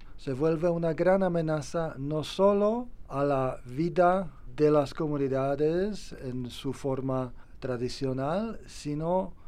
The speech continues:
al medio ambiente, al agua y finalmente a la vida de los defensores y las defensoras,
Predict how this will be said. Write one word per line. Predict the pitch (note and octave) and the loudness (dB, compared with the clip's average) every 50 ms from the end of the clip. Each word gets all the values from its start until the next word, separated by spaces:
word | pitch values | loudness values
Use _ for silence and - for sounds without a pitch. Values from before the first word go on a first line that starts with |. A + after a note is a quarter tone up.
| - - - | -16 -14 -12
al | - A#2 A2+ A2+ A2+ A2+ A2 A2+ A2+ A#2 A#2 A#2+ | -10 -8 -6 -4 -4 -4 -4 -4 -4 -4 -4 -2
medio | B2+ D3 E3 D#3+ G3 F#3+ F#3 | 0 0 2 4 6 6 6
ambiente, | F3 F3 D#3 F3 E3 E3 D#3+ D#3 C#3 - E3 D3+ D3 C#3+ C#3+ C#3+ | 6 4 2 2 2 2 2 -4 -6 -4 -2 0 0 0 0 0
al | - - - A2 G#2 G2+ G2 G2+ G#2+ B2 | -2 -4 -6 -6 -6 -6 -6 -4 -4 -2
agua | C3 C#3 D#3 F3 E3+ F#3 F#3+ G3 G#3+ G#3+ G3+ - - | 0 2 0 0 2 2 2 2 2 0 -4 -8 -10
y | A#2 | -10
finalmente | - C3+ C3 C#3+ C#3 C#3 D3 D#3+ D3+ - F3+ F3 E3+ - - - - - - - - - - | -8 -6 -4 -4 -2 -2 -4 -4 -2 0 0 0 0 -2 -6 -14 -16 -18 -18 -20 -20 -16 -10
a | - B2 B2 B2 B2 B2 B2 B2 C3 - - - - - - | -6 -4 -2 -2 0 0 -2 -2 -4 -8 -10 -14 -16 -14 -8
la | C#3 C3+ C3 B2+ B2+ | -4 -2 0 0 2
vida | C3 C#3+ C#3 D3 D#3 D3+ D3 | 2 0 2 2 2 2 2
de | B2+ C#3+ C3+ | 2 2 2
los | C3 C3 B2+ C3 - - - - - - - - - - - - | 2 2 0 0 -2 -6 -10 -10 -12 -12 -12 -12 -12 -14 -12 -10
defensores | - A#2 G#2 B2 A#2 G#2+ - D3+ D#3 D#3+ E3+ C#3 | -8 -8 -6 -6 -6 -6 -4 -2 -2 -2 -2 -2
y | C#3 C3 | -2 -2
las | B2+ B2+ B2 B2 - - - - | -2 -2 -2 -4 -6 -10 -12 -10
defensoras, | - - - - A#2 G#2 G#2+ - C3 C3 C3+ C#3+ C#3 C#3 C3+ - | -8 -8 -6 -6 -8 -8 -8 -6 -4 0 0 2 0 0 -2 -8